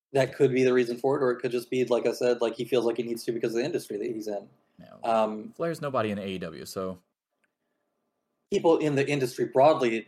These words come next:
Speaker 1: look at him in a positive light, though. So if you say, if you come out and say something negative about it,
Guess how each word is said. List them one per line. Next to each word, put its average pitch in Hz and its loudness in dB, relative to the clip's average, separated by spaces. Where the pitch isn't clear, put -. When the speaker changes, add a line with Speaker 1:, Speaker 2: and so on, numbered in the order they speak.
Speaker 1:
look 135 2
at 139 -2
him 107 -4
in 123 -6
a 110 -2
positive 120 2
light, 185 6
though. 110 0
So 120 0
if 123 -4
you 135 -10
say, 139 -4
if 135 -8
you - -20
come 143 -2
out 123 2
and - -10
say 135 0
something 110 -8
negative 160 2
about 98 0
it, 110 -4